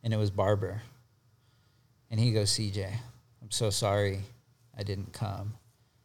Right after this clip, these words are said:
but you will not believe what your friend did this morning."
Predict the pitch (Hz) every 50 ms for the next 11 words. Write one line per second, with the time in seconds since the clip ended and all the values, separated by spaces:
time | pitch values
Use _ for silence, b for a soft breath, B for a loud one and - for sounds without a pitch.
0 | _ _ _ _ _ _ - 107 92 110 113 113 107 107 107 113 107 107 104 107
1 | 104 101 95 95 101 107 101 101 104 98 95 - 95 90 95 104 92 - - 113
2 | 98 98 101 95 95 90 95 95 92 - - 117 107 107 107 107 98 101 131